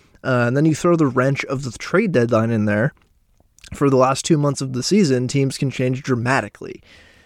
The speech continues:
Uh, it's just it's just a crazy sport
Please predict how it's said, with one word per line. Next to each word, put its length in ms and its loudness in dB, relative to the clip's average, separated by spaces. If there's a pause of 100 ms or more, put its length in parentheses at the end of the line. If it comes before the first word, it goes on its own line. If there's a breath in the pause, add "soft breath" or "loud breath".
(180 soft breath)
Uh, 280 0
it's 280 -4
just 440 -2 (920 soft breath)
it's 200 -4
just 340 -2
a 40 -2
crazy 380 2
sport 420 -4